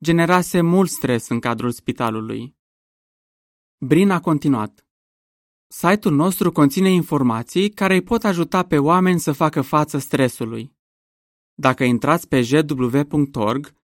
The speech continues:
și tastați cuvântul stres în câmpul de căutare, veți găsi articole încurajatoare pentru personalul dumneavoastră.” În timp ce vorbeau, asistentul a intrat pe site,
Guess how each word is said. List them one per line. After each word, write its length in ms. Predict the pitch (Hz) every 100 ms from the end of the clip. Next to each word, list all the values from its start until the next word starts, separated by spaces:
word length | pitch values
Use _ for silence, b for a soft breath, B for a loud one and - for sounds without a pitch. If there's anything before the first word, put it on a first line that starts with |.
| _
și 160 | -
tastați 460 | 165 151 - 240 -
cuvântul 420 | 160 175 170 160
stres 460 | 139 - 156 151 -
în 140 | 120
câmpul 300 | 147 143 143
de 100 | 139
căutare, 760 | 139 151 147 113 104 131 202 - _ _ _
veți 220 | 185 196
găsi 260 | 190 208 247
articole 520 | 226 185 214 202 196
încurajatoare 800 | 190 185 180 170 170 175 147 117
pentru 320 | 131 120 127
personalul 640 | 135 120 135 123 127 120
dumneavoastră.” 840 | 117 120 120 117 107 - 117 117 - _ _ _ _ _ _ _ _ _ _ _
În 160 | 139
timp 240 | 135 208 220
ce 100 | 220
vorbeau, 680 | 196 180 123 104 120 185 - _ _
asistentul 640 | 170 160 156 - 196 190 180
a 80 |
intrat 380 | 165 151 180 160
pe 120 | -
site, 580 | 165 - 110 120 - _